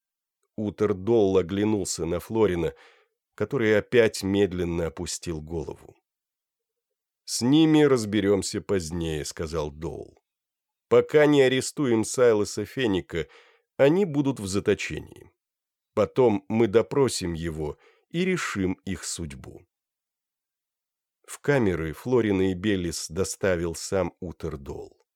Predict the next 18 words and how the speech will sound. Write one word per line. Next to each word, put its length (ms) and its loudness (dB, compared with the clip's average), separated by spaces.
Он 200 -2
повел 460 2
их 160 -4
из 100 -6
зала 320 2
заседания 840 0
по 120 -6
лабиринту 600 -4
туннелей 600 0
в 100 -16
чреве 420 -6
Грандоста. 840 -10
По 80 -6
коридорам, 600 2
обитым 480 -6
панелями 500 0
темного 520 -4
дерева, 460 -2